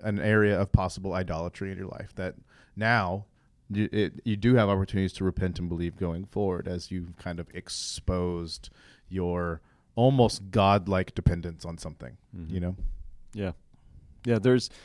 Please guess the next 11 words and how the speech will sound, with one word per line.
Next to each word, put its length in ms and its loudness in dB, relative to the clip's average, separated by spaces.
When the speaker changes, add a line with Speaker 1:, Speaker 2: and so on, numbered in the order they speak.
Speaker 2:
there's 240 2
this, 440 0
this, 460 -8
um, 440 -8
this 240 -4
moment 400 2
of, 480 -4
of 300 -10
recognizing, 800 -4
"Man, 220 -4
I, 320 0